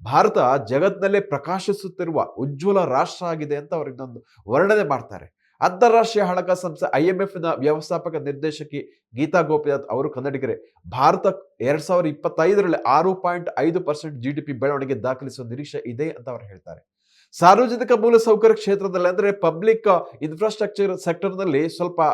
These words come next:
ಹಿನ್ನಡೆ ಆಗಿದೆ, ಆದ್ರೆ ಅದು ಕೂಡ ಸರಿ ಆಗುವ ಸಾಧ್ಯತೆ ಇದೆ ಅಂತ ಅವರು ಒಂದು ವಿಶ್ವಾಸವನ್ನ ವ್ಯಕ್ತಪಡಿಸ್ತಾರೆ.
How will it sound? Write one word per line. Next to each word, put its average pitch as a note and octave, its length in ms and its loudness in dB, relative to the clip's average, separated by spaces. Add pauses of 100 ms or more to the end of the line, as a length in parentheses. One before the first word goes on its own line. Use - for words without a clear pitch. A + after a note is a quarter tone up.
(400)
ಹಿನ್ನಡೆ F#3 260 2
ಆಗಿದೆ, D#3 640 2
ಆದ್ರೆ D3 560 -2 (120)
ಅದು D#3 180 2
ಕೂಡ G3+ 220 0
ಸರಿ D#3 420 -2
ಆಗುವ C#3 300 -2
ಸಾಧ್ಯತೆ D#3+ 560 -4
ಇದೆ C3+ 220 -2
ಅಂತ - 260 -10
ಅವರು C#3+ 360 -6
ಒಂದು C3 220 -8
ವಿಶ್ವಾಸವನ್ನ D3 720 -8
ವ್ಯಕ್ತಪಡಿಸ್ತಾರೆ. A2 880 -14